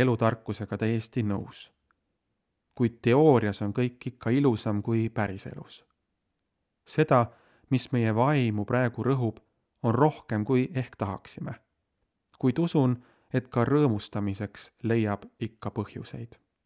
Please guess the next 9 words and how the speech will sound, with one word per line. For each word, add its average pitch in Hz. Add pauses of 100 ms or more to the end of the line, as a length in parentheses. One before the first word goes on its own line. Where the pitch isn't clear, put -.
(1400)
Need 151
õpetussõnad 139
meenutavad 117
mulle 117
ühte -
perioodi 120
minu 104
enda 107
elus. -